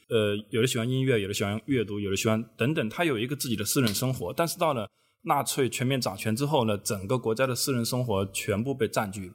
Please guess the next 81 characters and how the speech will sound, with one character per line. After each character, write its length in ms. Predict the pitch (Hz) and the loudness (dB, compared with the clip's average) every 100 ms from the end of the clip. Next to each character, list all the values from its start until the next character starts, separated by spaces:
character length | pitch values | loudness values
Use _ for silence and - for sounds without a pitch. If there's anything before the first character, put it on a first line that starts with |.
| - | 0
被 120 | 117 | 0
一 40 | |
些 120 | 104 123 | 0 0
公 220 | 135 131 | 0 0
共 140 | 131 | 0
的 80 | 101 | -2
活 180 | - 107 | -2 -2
动 140 | 123 | 0
占 200 | 101 98 | 0 -2
据。 220 | 87 - - _ _ - | -4 -12 -16 _ _ -10
所 140 | 139 | -2
以 20 | 147 | -2
呢， 60 | |
他 140 | 151 165 | 0 -2
这 80 | |
里 60 | 151 | 0
面 100 | 120 | 0
非 80 | 139 | 0
常 140 | 139 | -2
强 240 | 131 104 110 | 0 0 2
调 120 | 117 | 2
就 80 | 107 | 2
是 80 | 107 | -4
这 100 | 113 | -4
种 180 | 95 82 _ - | -4 -6 _ -6
私 180 | - 156 | 0 2
人 120 | 127 | 2
空 180 | 147 147 | 0 0
间 120 | 147 | 0
的 80 | 117 | 2
一 20 | |
个 100 | 117 | 2
重 160 | 139 123 | 2 -2
要 140 | 95 | 0
性。 260 | 104 104 104 | -2 -2 -2
那 100 | 139 | 0
么 180 | 120 95 _ _ - | 0 -2 _ _ -6
其 140 | - | -2
实 80 | 160 | -2
张 260 | 165 165 165 | 0 2 2
梦 160 | 156 | -2
刚 140 | 143 160 | -2 -2
刚 100 | 160 | -2
提 100 | 120 | 0
到 80 | 131 | 0
的 60 | 120 | 0
这 80 | 113 | -2
种 140 | 101 | -4
就 100 | 107 | -2
是， 260 | 104 104 - _ - | -2 -2 -4 _ -6
呃， 220 | 113 101 | -2 0
儒 200 | 104 117 | 0 0
释 160 | 156 170 | 0 0
道， 160 | 160 131 | 0 0
儒 160 | 120 | 0
家 120 | 190 | -2
其 120 | 202 139 | 0 0
实 40 | |
更 140 | 135 135 | 0 0
多 140 | 139 | 0
的 60 | 135 | -2
是 100 | 131 | -2
一 60 | |
个 80 | 127 | -2
对 160 | 135 123 | 0 0
外 160 | 127 | 0
解 120 | 107 | -2
决 140 | 101 113 | -8 -4
对 100 | 127 | 0
外 120 | 104 | 0
关 200 | 127 147 | 0 -4
系 120 | 139 | -4
的 80 | 98 | -6
一， 40 | 90 87 - | -6 -10 -6
一， 300 | 98 - 110 | -8 -4 -2
一 20 | |
套 160 | 123 | 0
规 220 | 107 123 131 | 0 0 0
则。 200 | - 85 | -4 -4
那 100 | 131 | -2
么， 180 | 117 | -2